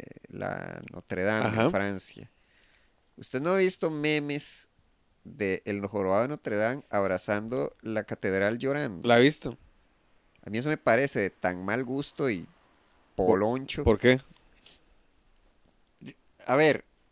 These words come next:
Speaker 1: el jorobado de Notre Dame, la imagen del jorobado de Notre Dame no tiene nada que ver con Notre Dame, es el jorobado de Notre Dame de Disney.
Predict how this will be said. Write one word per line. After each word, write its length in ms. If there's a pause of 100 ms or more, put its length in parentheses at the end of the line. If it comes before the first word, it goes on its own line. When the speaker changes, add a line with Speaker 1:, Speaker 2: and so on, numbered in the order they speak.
Speaker 1:
el 120
jorobado 300
de 60
Notre 260
Dame, 220
la 120
imagen 280
del 120
jorobado 400
de 60
Notre 240
Dame 180
no 100
tiene 200
nada 120
que 120
ver 120
con 180
Notre 300
Dame, 260
es 160
el 80
jorobado 520
de 60
Notre 240
Dame 120
de 120
Disney. 480